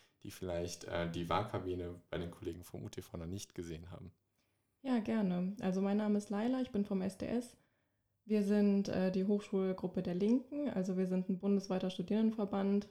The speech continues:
Speaker 2: der mit der Linken zusammenarbeitet und auch von diesem, von der Partei anerkannt ist. Und, äh, genau, auf der Liste findet ihr uns unter die Linke S D S, also nicht nur S D S, aber weil es so ein bisschen sperrig ist, hat sich das sozusagen so eingebürgert.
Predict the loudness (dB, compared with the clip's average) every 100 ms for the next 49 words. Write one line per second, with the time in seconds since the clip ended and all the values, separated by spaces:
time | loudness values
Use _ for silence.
0 | -4 -2 0 2 4 6 6 4 4 2
1 | 2 2 2 0 0 0 0 0 0 0
2 | -2 _ -8 -4 -4 -6 -6 -4 -4 -2
3 | 2 2 2 0 0 2 2 0 -4 _
4 | _ _ _ _ _ _ _ 2 4 4
5 | 2 2 2 2 4 4 4 0 -6 _
6 | _ _ _ -10 -2 4 4 4 4 6
7 | 4 4 2 2 2 0 0 -2 2 2
8 | 2 0 -4 -4 -4 -2 -2 -4 -2 -2
9 | -2 -2 -4 -4 -6 -4 -2 -2 -2 -2
10 | -4 -6 -10 -12 -12 -6 -4 -2 -2 -2
11 | -6 _ _ _ _ -14 -8 -6 -4 -2
12 | -4 -4 -2 -2 -2 0 0 0 -2 -2
13 | -6